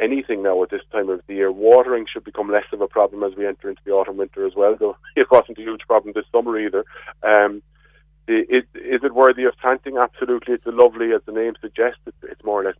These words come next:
black in colour. It's a very dark purple. It's a Botticella type from memory, which means it's kind of late summer flowering. There, there'll possibly even still be a few blooms in it. Um,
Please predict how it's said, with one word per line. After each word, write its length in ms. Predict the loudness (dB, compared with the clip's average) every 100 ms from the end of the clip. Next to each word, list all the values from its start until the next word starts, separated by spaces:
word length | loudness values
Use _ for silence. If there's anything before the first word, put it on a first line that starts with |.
| -10
black 320 | -4 -4 -6 -18 -18
in 200 | -14 -14 -16 -12 -2
colour. 320 | 2 2 -2 _ -20 -20
It's 140 | -18 -8
a 60 |
very 340 | -2 -2 -4 -4
dark 260 | -2 -2 -2
purple. 280 | -4 -4 -6
It's 120 | -16
a 40 | -10
Botticella 560 | -10 -10 -4 0 0 -2
type 160 | -6 -6 -8
from 140 | -4
memory, 280 | -2 -2 -6
which 180 | -8 -6
means 180 | -6 -6 -14 -10
it's 180 | -10 -8
kind 140 | -2
of 80 | 2
late 160 | 0 -2 -8
summer 220 | -2 -2 2
flowering. 280 | 4 4 0
There, 100 | -6 -2
there'll 120 | -4
possibly 380 | -4 -10 -6 -8
even 160 | -6 -6
still 160 | -6
be 220 | -6 -4 -4
a 60 |
few 180 | -4 -8
blooms 300 | -6 -6 -4
in 80 | -6
it. 80 | -8 -12 -18 -18 -4
Um, 420 | 4 6 6 2